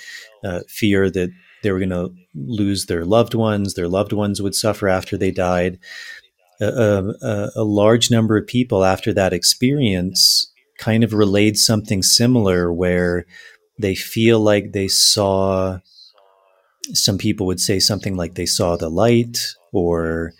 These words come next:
they died, and they came back, and that, that fear, that tightness, that rigidity around what was laying ahead of them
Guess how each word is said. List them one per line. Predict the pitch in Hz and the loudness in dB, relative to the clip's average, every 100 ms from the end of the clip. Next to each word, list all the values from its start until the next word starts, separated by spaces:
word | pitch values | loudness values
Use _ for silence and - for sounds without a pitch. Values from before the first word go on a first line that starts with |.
| _ _ | _ _
they | 95 85 | -6 -4
died, | 80 98 110 110 107 107 107 110 - - - _ - - - 104 | 0 2 2 2 2 2 0 -4 -8 -20 -20 _ -20 -20 -10 -4
and | 92 90 90 90 | -2 -2 -4 -4
they | 98 95 | -4 -6
came | - 120 110 92 | -2 0 0 0
back, | 98 113 104 95 95 302 107 | 0 2 0 -2 -6 -10 -6
and | 92 92 | -4 -2
that, | 95 92 107 - | -2 -2 -6 -8
that | 101 92 90 | -6 -6 -8
fear, | - - 123 127 113 92 87 | -12 -4 0 2 4 2 0
that | 87 - | -2 -4
tightness, | - 117 120 113 90 87 - | -4 0 0 -2 -6 -4 -2
that | 95 - | -2 -2
rigidity | 95 87 98 113 110 95 87 87 - | -2 0 0 2 2 2 -2 -4 -4
around | 98 90 95 98 98 92 | -4 0 0 0 0 -2
what | 90 95 95 | 0 0 0
was | 104 92 92 - - - | -2 -2 0 0 0 -2
laying | 104 98 98 92 | -2 0 0 -2
ahead | 85 101 110 | -2 0 0
of | 107 | 0
them | 131 135 143 | -2 0 -2